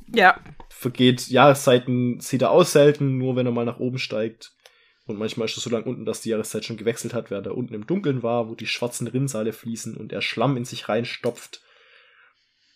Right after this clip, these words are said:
Speaker 2: Und
Speaker 1: Ja.
Speaker 2: ja, erst wenn er dann draußen ist und das sieht, dass blühendes Unkraut aus dem Treff-, Dre-, Dreck wächst, weiß er, dass
Speaker 1: Unkraut
Speaker 2: Frühling ist
Speaker 1: heißt's
Speaker 2: und
Speaker 1: da.
Speaker 2: Mhm.
Speaker 1: Im Englischen sind's Blumen.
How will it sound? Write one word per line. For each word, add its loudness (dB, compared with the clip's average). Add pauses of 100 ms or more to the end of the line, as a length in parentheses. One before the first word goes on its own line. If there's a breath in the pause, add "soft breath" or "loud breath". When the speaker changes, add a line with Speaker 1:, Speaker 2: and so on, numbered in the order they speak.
(380)
Speaker 2:
Und 0
Speaker 1:
Ja. 4 (260)
Speaker 2:
ja, 4
erst 2
wenn 6
er 6
dann 4
draußen 4
ist -4
und -6
das -6
sieht, 0
dass -2
blühendes 0
Unkraut 0
aus -8
dem -14
Treff-, -8 (140)
Dre-, -14 (380)
Dreck 0
wächst, -2 (360)
weiß 2
er, -4
dass -4
Speaker 1:
Unkraut 4
Speaker 2:
Frühling -2
ist 0
Speaker 1:
heißt's 4
Speaker 2:
und -8
Speaker 1:
da. 0 (760)
Speaker 2:
Mhm. -6 (100)
Speaker 1:
Im -8
Englischen -6
sind's -12
Blumen. -4